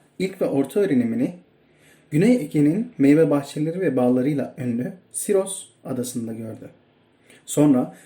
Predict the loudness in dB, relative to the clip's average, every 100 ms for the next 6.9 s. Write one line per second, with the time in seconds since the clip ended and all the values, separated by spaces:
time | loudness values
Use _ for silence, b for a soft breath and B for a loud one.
0 | B 2 4 4 2 0 2 0 0 -2
1 | -2 -2 -6 b b -8 0 2 2 0
2 | -2 0 -2 -2 -4 -4 -10 _ b b
3 | b -12 -6 -2 -2 -2 -2 0 0 2
4 | 0 -2 -4 -6 -2 -2 -2 -6 _ _
5 | b b b -2 0 0 0 -4 -2 2
6 | 2 2 -6 -6 -2 0 0 0 -6